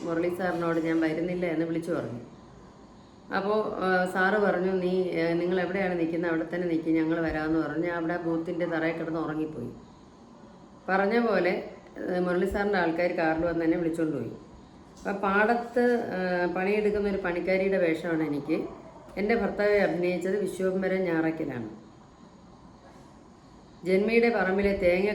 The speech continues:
കട്ടു പറിച്ചുവെന്നും പറഞ്ഞ് പോലീസുകാർ വീട്ടിൽ വന്ന് പിടിച്ചുകൊണ്ട് പോകണം. ഇതറിഞ്ഞ് കരഞ്ഞുകൊണ്ട് ഞാൻ,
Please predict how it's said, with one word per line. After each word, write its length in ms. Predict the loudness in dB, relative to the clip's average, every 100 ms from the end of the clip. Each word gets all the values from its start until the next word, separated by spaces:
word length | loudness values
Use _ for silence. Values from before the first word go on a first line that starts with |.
| 0
കട്ടു 360 | -2 -6 -4
പറിച്ചുവെന്നും 680 | 0 0 0 0 -2 -2 -2
പറഞ്ഞ് 260 | 0 0 -2
പോലീസുകാർ 560 | 0 0 0 0 0
വീട്ടിൽ 300 | 2 0 0 0
വന്ന് 140 | -2
പിടിച്ചുകൊണ്ട് 420 | -2 -4 -2 -2 -2
പോകണം. 280 | -2 -4
ഇതറിഞ്ഞ് 400 | -4 -2 -2 -2
കരഞ്ഞുകൊണ്ട് 480 | -4 -2 0 0 0
ഞാൻ, 280 | 0 0 0